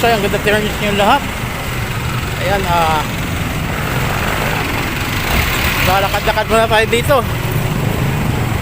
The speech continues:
Ayan. Ayan yung isang viewers natin na kung pwede ipakita daw yung Santa Rosa,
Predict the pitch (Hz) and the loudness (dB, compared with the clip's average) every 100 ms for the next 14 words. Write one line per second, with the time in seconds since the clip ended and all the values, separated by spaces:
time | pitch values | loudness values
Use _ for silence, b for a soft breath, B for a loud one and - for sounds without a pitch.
0 | - - - - - - - - - - | 0 0 0 0 0 2 4 4 4 4
1 | 156 160 180 170 - - - - - - | 4 4 4 2 2 2 2 4 4 4
2 | - - - - - - 185 196 196 196 | 2 2 4 4 4 4 4 4 4 2
3 | 226 196 202 208 208 247 240 240 214 202 | 2 2 4 4 4 2 4 4 4 2
4 | 196 196 190 185 208 226 208 175 175 175 | 2 2 0 2 2 2 2 2 2 0
5 | 160 180 185 185 185 180 180 180 - - | 0 2 2 2 2 2 2 0 -2 -2
6 | - - - 208 185 196 196 190 247 | -2 -2 0 0 2 2 2 2 2